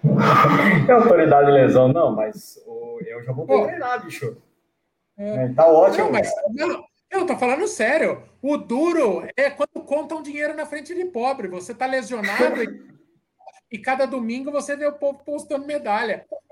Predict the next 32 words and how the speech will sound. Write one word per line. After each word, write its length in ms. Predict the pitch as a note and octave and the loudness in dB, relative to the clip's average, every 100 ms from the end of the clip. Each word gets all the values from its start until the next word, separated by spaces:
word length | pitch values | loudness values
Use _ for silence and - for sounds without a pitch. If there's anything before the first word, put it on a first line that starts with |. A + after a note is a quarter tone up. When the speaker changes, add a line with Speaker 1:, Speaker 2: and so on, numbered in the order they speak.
| - | -6
Speaker 2:
Agora, 380 | C4+ A#3+ C4 C4+ | -4 0 -2 -2
fala 280 | F4 F#4 | -6 -8
pra 0 | - | -8
você, 240 | - F4 | -8 -6
a 80 | D4+ | -6
melhor, 680 | A#3 G3+ A3+ D#4+ F#4+ F#4+ D#4+ | -4 -4 -2 -2 -2 -2 -4
melhor 320 | D4 B3+ D4 F4+ | -6 -4 -4 -6
fase 320 | D#4+ D4 - | -4 -4 -4
pra 380 | G3+ A#3+ G#3 - _ _ | -6 -4 -6 -6 _ _
parar 720 | A3 A3+ G#3+ B3 A#3+ A#3 - _ A3 | -6 -2 -2 0 -2 -4 -8 _ -10
o 100 | G#3 | -8
Kiki 400 | A#3 - A#3+ A#3 | -8 -8 -4 -2
lá 200 | G#3+ G#3 | -2 -2
que 80 | G#3+ | -4
tá 80 | |
fazendo 420 | G#3 G#3 F#3 G#3 G3 | -4 -4 -2 -2 0
as, 420 | F3+ D#3+ - - _ _ | 0 -2 -8 -20 _ _
as 240 | F3+ F3+ F3+ | -8 -6 -4
lambairóbiquinhas 960 | G3 F#3+ F#3 F#3 F3+ F3 - F#3+ F3+ E3 | -2 0 0 0 -2 -6 -12 -10 -10 -10
dele 240 | E3+ F3 | -8 -4
lá, 380 | A#3 C4 A#3+ G3+ | -2 -2 -2 -4
que 100 | E3+ | -8
eu 60 | |
só 160 | - F#3+ | -10 -8
vejo 180 | A#3+ C4 | -8 -8
o 40 | |
Kiki 220 | C4 C#4 | -12 -14
fazendo 280 | C#4 C4+ C#4+ C#4+ | -10 -8 -8 -8
lambaróbica, 680 | C#4 D4 C#4 F3+ B2+ B2 | -4 -2 0 -2 -4 -10
eu 40 | C#3 | -18
não 80 | |
vejo 260 | D3+ G3 | -10 -10